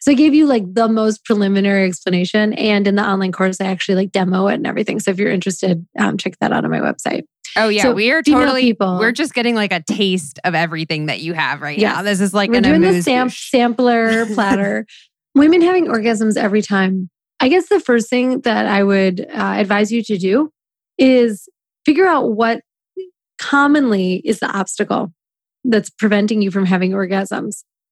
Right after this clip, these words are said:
Speaker 1: some of the time, right? Do you feel, is it like, it feels like a sensation thing? Does it feel like an emotional thing? Does it feel like I'm just in my head kind of thing? Does it feel like my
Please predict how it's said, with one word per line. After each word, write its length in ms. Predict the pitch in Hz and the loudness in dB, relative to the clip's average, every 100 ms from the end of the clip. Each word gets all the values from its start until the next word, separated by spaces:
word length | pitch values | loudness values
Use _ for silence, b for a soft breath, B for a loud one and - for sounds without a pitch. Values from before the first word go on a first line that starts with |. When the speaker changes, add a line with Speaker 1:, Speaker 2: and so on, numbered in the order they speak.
| - - | -20 -6
Speaker 1:
some 200 | - 214 | 2 4
of 60 | |
the 60 | 196 | 4
time, 280 | 202 208 202 B B B | 0 -6 -8 B B B
right? 340 | 214 226 - | 0 2 0
Do 120 | 214 240 | 0 0
you 260 | 240 240 | 2 2
feel, 180 | 220 - | 2 2
is 100 | 233 | 2
it 80 | 220 | 0
like, 180 | 214 - | -4 -4
it 100 | 214 | -2
feels 180 | 262 247 | 0 2
like 100 | 226 | 0
a 60 | |
sensation 680 | - 202 208 330 311 285 262 | 0 -4 0 2 4 2 2
thing? 240 | 269 262 | 2 0
Does 120 | 226 208 | -2 -2
it 120 | 185 | -2
feel 80 | 202 | -2
like 120 | 190 | 0
an 80 | 185 | 0
emotional 440 | 202 269 254 240 | 2 0 0 -4
thing? 220 | 226 220 | -4 -4
Does 140 | 202 196 | -4 -6
it 120 | 170 | -4
feel 100 | 185 | -4
like 100 | 185 | -4
I'm 120 | 185 | -4
just 180 | 180 175 | -4 -2
in 100 | 180 | 0
my 140 | 180 | 2
head 360 | 185 277 269 247 | 2 2 0 -2
kind 180 | 254 240 | -2 0
of 80 | |
thing? 240 | 233 220 214 | 0 0 0
Does 120 | 190 | -2
it 140 | 202 | -4
feel 140 | - 196 | -2 -2
like 200 | 196 185 | 0 0
my 200 | 190 | -2